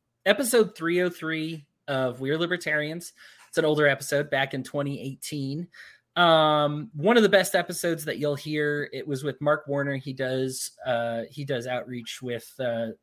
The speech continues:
for the homeless. Uh, he ended up working in politics a, a little bit. Um, but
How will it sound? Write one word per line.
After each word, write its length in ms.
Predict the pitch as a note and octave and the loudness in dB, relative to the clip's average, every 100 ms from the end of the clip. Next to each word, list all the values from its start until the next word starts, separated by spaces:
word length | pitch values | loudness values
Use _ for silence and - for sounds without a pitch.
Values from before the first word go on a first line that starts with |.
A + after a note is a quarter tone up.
| C#3+ | -8
for 160 | D#3 | -2
the 80 | B2+ | -2
homeless. 520 | A#2+ C3 B2+ B2 - - - _ _ _ | -2 -2 -4 -6 -8 -12 -20 _ _ _
Uh, 180 | - A2+ | -2 0
he 120 | A2+ | 0
ended 200 | C3+ B2 | -4 -2
up 220 | A#2+ A#2 - _ _ _ _ - | -2 -2 -6 _ _ _ _ -4
working 360 | C#3 D3+ C#3 | 2 2 2
in 100 | A2+ | -2
politics 580 | A2+ D#3 E3 D#3 B2+ - | 0 4 4 4 -2 -4
a, 340 | A#2+ - B2 A#2+ D3 | -8 -4 -2 -2 -2
a 60 | |
little 200 | C3+ A#2 | 0 0
bit. 300 | A2+ A2 A2 _ - - - _ | 0 -2 -4 _ -20 -20 -20 _
Um, 680 | E3 D#3 C#3+ C3 B2 A#2+ A#2 _ _ _ - | 4 6 6 4 2 -4 -8 _ _ _ 8
but 400 | F3 D3+ - | 10 10 4